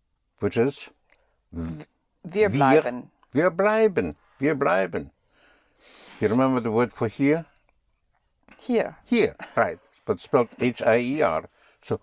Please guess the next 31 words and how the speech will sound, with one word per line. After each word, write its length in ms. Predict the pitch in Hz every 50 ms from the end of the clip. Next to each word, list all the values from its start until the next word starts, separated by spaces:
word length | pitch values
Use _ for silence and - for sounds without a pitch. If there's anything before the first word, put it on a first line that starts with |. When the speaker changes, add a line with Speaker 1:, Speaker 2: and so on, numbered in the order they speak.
| _ -
Speaker 1:
we 100 | 135 151
are 60 | 147
staying 440 | - - - 220 214 196 170 156 -
here 280 | - 131 113 120 147 175
would 200 | 156 135 107 _ -
be? 260 | - 120 135 156 156 _ _ _ _ _ _ _ _ _ _ _ _ _ -
Speaker 2:
Wir 320 | 156 160 165 185 185 175
bleiben 480 | 160 180 190 196 214 202 170 127 127 156
hier. 360 | - 135 123 117 - - - _ _ _ -
Speaker 1:
Right. 220 | 170 156 - - _ _ _ _ - - - - - - _ - 113
Uh, 200 | 113 117 120 117
we 120 | 110 127 143
are 120 | 139 131
staying 400 | - - - 160 156 151 143 120
here, 340 | - - 143 143 147 139 - _ _ _ _ _ _ _ _ _ _ _ _ -
uh, 340 | 120 113 113 110 113 117 110 -
today. 560 | - 120 101 95 117 107 110 139 180 185 - - _ _ _ _ _ _ _ _ _ _ _ _ _ _ _ _ _ _ _ _ _ _ _ _ _ _ _ _ _ _ _ _ _ _ _ _ _ _ -
Speaker 2:
Wir 180 | 165 175 175 160
bleiben 440 | 151 170 175 185 190 190 185 190
hier 380 | 196 - 190 185 180 180 185 - _ _ - -
heute. 360 | 202 220 247 - 302 320 359 - _ - -
Speaker 1:
Right. 320 | - 240 262 151 - _ - - -
Wir 100 | 113 104
bleiben 460 | 90 82 90 104 117 120 131 139 143 135
hier 320 | - - 208 202 185 143
heute. 440 | 135 95 104 113 _ - 107 87 - _ _ _ _ _ _ _ _ _ _ _ _ _ _ -
Or 180 | 87 78 76 82
wir 120 | 85 71
bleiben 440 | 67 90 95 98 104 90 113 104 82
heute 380 | 87 92 95 87 - - 123
hier. 340 | - - 190 196 185 - -